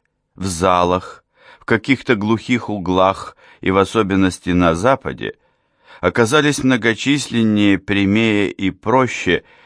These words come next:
чем я мог предполагать даже в самых смелых мечтаниях.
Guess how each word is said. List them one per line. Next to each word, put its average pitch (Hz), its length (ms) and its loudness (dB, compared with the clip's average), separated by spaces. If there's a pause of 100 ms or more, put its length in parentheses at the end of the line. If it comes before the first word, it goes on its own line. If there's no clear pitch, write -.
чем 101 300 0
я 95 180 4
мог 95 260 2
предполагать 92 680 0
даже 87 320 -2
в - 40 -14
самых 101 400 0
смелых 104 540 -2
мечтаниях. - 840 -10